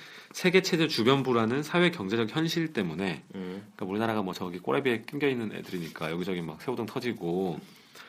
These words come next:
Speaker 1: 그래서 적자 생존의 원칙을 체득해야 했다고 이야기할 수, 이야기할 수 이제 있게,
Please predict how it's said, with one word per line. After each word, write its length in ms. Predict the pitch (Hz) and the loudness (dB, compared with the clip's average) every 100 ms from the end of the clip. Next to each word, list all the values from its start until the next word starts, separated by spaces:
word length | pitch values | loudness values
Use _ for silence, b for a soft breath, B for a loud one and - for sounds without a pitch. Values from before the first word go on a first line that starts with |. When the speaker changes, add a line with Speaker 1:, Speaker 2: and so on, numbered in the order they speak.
| B B | B B
Speaker 1:
그래서 280 | - 135 135 | 0 2 4
적자 260 | 143 127 151 | 2 4 4
생존의 640 | 160 151 151 143 147 143 | 4 2 2 4 6 6
원칙을 480 | 117 98 104 135 135 | 6 4 2 4 4
체득해야 480 | 135 185 196 175 156 | 6 4 4 4 4
했다고 540 | 135 - 127 120 113 | 2 0 2 4 2
이야기할 340 | 92 90 95 98 | 0 0 -4 -8
수, 140 | - | -8
이야기할 400 | 110 104 107 113 | -2 0 2 0
수 220 | 107 - 101 | -6 -2 -2
이제 140 | - | -2
있게, 320 | 90 - 107 | -8 -2 0